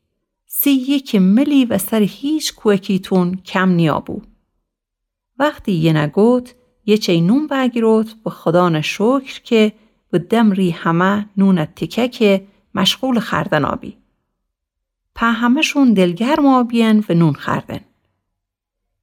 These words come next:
هممون من کشتی دویست و هفتاد و شیش نفر بیم. وقتی سی را بین،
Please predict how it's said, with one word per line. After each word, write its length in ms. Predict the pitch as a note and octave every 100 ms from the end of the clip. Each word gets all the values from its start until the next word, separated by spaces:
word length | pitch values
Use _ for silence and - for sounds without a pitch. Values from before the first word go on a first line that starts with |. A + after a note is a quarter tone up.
| _
هممون 540 | - B3 D#4+ F4 D4+
من 220 | B3 A#3
کشتی 680 | A3 F3 E3+ - A#3 B3+ B3 _ _ _ -
دویست 400 | E3+ A3+ D4 C4+
و 40 | G#3
هفتاد 520 | G3 G#3 - F3+ E3+
و 40 |
شیش 460 | E3 - C#4 C#4 -
نفر 320 | E3+ - D3
بیم. 420 | C#3 - - A3 - _ _ _ _ _ _ _ _ -
وقتی 380 | C#4 C#4 A3
سی 280 | E3 - F#3
را 200 | F3+ E3
بین، 520 | D3+ G3+ F#3 A#3 A#3+